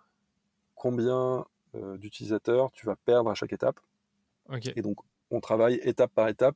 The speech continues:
Speaker 1: pour, euh, améliorer la compréhension et donc augmenter, euh, le taux de conversion et, et, euh, d'étape en étape, quoi, le taux de
Speaker 2: Ah, les pages, elles sont top, hein. Je suis vraiment dessus, elles sont, elles sont hyper clean.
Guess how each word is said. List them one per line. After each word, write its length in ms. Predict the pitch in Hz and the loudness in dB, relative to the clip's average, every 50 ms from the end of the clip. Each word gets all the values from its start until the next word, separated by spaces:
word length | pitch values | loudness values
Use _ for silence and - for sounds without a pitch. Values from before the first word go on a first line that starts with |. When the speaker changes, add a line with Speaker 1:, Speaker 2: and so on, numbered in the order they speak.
| _ - | _ -10
Speaker 1:
pour, 300 | - - 110 110 - _ _ _ _ _ _ _ _ _ _ _ _ _ _ _ _ _ _ _ _ _ _ _ - - | -4 0 0 0 -2 _ _ _ _ _ _ _ _ _ _ _ _ _ _ _ _ _ _ _ _ _ _ _ -14 -12
euh, 340 | 107 104 98 95 95 95 95 92 110 113 110 113 - - - - | -12 -10 -10 -12 -14 -14 -14 -12 -12 -12 -12 -12 -12 -14 -12 -8
améliorer 380 | 113 113 113 110 113 113 113 113 | -6 -4 0 2 4 4 4 4
la 80 | 110 | 4
compréhension 800 | 104 - 107 98 - 110 101 - - - 120 120 120 127 131 - _ _ _ _ - _ _ - | 2 0 -4 -4 -2 -4 -4 -4 -4 -2 0 0 0 0 -2 -6 _ _ _ _ -20 _ _ -8
et 100 | - 107 | -6 -2
donc 160 | 104 117 113 - | -2 0 0 0
augmenter, 340 | 107 104 110 107 95 - 127 | 0 2 0 0 2 2 2
euh, 500 | 120 120 120 110 104 101 101 101 98 104 | 4 4 4 4 4 2 2 0 0 -2
le 140 | - 113 | -2 -2
taux 100 | - 117 | -2 -2
de 60 | 110 - | -4 -2
conversion 520 | - 104 104 98 - - - 127 131 131 | -2 -4 -4 -4 -4 -4 -2 0 2 2
et, 260 | 117 104 101 98 101 - _ _ _ _ _ _ _ _ _ _ _ _ - | 2 2 0 -2 -6 -8 _ _ _ _ _ _ _ _ _ _ _ _ -10
et, 160 | 110 113 117 | -6 -6 -4
euh, 380 | 113 113 117 117 - - - - | -4 -4 -4 -6 -6 -6 -6 -6
d'étape 380 | 160 143 117 113 - 120 113 - | -4 0 0 2 4 2 2 2
en 80 | 123 110 | 0 -2
étape, 240 | 101 - 107 - | 0 0 -2 -2
quoi, 160 | - - - - | -2 -6 -8 -8
le 120 | - 110 | -8 -10
taux 200 | - - 120 110 | -10 -8 -8 -8
de 260 | 110 104 101 107 110 110 117 - _ _ _ _ _ _ _ _ _ _ _ _ _ _ _ _ _ - - | -8 -10 -12 -14 -16 -20 -20 -20 _ _ _ _ _ _ _ _ _ _ _ _ _ _ _ _ _ -16 -12
Speaker 2:
Ah, 40 | 135 | -10
les 80 | 123 120 | -8 -4
pages, 200 | 151 147 117 113 | -4 -4 -4 -4
elles 80 | 110 | -8
sont 120 | - - 120 | -8 -8 -6
top, 220 | - 156 135 - | -6 -6 -6 -6
hein. 80 | 123 127 | -10 -12
Je 80 | 120 - | -12 -12
suis 80 | - 113 | -12 -10
vraiment 200 | 110 110 110 113 | -8 -6 -8 -8
dessus, 140 | 110 - | -6 -6
elles 100 | 147 131 | -6 -6
sont, 320 | 113 - - 113 107 107 107 | -6 -8 -12 -14 -12 -12 -12
elles 80 | 107 | -12
sont 120 | 104 - 113 | -10 -8 -8
hyper 280 | 110 107 107 113 - | -8 -6 -8 -8 -8
clean. 200 | - 131 139 147 | -6 -6 -6 -6